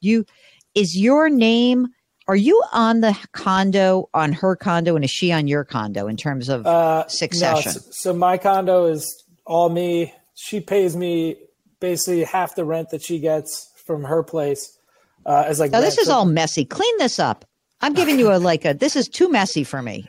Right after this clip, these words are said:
Speaker 1: I can't stand. You have now legally bound yourselves. So let's make it easy. Once you're legally bound through marriage, it is time to make sure that all this stuff and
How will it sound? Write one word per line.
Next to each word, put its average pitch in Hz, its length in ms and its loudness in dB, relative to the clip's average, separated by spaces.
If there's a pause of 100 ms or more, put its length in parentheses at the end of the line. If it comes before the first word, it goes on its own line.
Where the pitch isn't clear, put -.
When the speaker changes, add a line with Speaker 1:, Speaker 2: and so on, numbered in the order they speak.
(140)
Speaker 1:
I 190 80 -4
can't 269 280 -2
stand. 170 280 -2
You 240 140 6
have 185 160 2
now 277 280 2
legally 240 440 0
bound 175 420 0
yourselves. 135 680 -4 (280)
So 190 240 0
let's 214 280 -2
make 240 180 2
it 190 120 2
easy. 185 460 -2 (140)
Once 208 260 0
you're 262 140 2
legally 214 480 2
bound 170 340 0
through 160 180 -4
marriage, 143 600 -4 (300)
it 180 160 2
is 175 180 0
time 190 300 -2
to 196 120 -4
make 165 240 -2
sure 165 240 0
that 143 220 -2
all 196 220 2
this 180 220 0
stuff 151 400 -2
and 120 120 -8